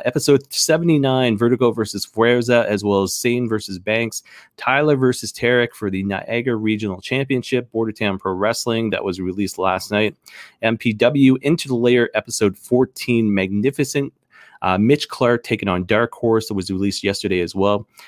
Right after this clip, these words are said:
And then episode number eighty-four, which was the Barbarians taking on Justin Graves and Steve Brown, was released today by, uh, C P W, which is Courage Pro Wrestling.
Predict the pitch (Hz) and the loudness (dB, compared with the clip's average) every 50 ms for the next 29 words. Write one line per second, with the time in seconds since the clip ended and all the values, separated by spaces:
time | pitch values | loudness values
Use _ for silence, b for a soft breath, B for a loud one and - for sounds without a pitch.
0 | B B - 98 90 87 - - 113 - 131 - - 123 113 110 104 95 101 95 | B B -4 -2 -2 -2 -2 -4 -2 -2 -2 0 0 0 2 2 2 0 -2 -4
1 | - - 127 139 151 151 139 - - - 117 113 117 117 113 110 110 110 B B | -4 -2 0 0 0 0 -2 -2 -2 0 4 6 6 6 6 6 2 -2 B B
2 | B B - 101 92 - 104 92 87 92 95 98 95 82 87 90 90 85 - 120 | B B -4 -4 -2 -2 -4 -6 -6 -4 -4 -4 -2 0 0 0 -2 0 -2 -2
3 | 123 131 135 139 139 135 131 127 131 - - - 104 - 110 101 92 92 95 87 | 0 0 0 2 2 0 0 -2 -4 -6 -6 -6 -4 -4 -4 -4 -4 -4 -4 -2
4 | - - 135 - - 127 117 110 107 104 101 104 104 98 - 90 90 - - - | -2 -4 -4 -4 -6 -6 -2 0 2 2 2 2 0 -2 -4 -8 -8 -8 -4 -2
5 | 120 120 113 - 107 104 101 104 104 104 95 92 90 - 95 95 95 107 110 - | -2 -2 0 0 0 2 2 2 2 0 -2 -2 -4 -4 -6 -6 -4 -4 -6 -6
6 | - - - 101 101 95 95 95 - 92 85 85 - - - - - - 95 92 | -8 -8 -4 -2 -2 0 0 -2 0 -2 -4 -4 -6 -10 -18 -18 -10 -6 -4 -4
7 | 85 87 - - - - - 139 135 - 123 104 101 101 110 104 98 95 92 - | -4 -4 -6 -6 -8 -4 -2 -2 -2 0 0 0 2 2 0 0 -2 -2 -6 -8
8 | - - - - 123 135 131 135 - - 117 104 98 98 98 95 - - 110 104 | -10 -10 -4 -2 -2 -2 -2 -4 -4 -2 -2 0 0 0 0 -2 -2 -2 -2 -2
9 | 101 104 | -2 -4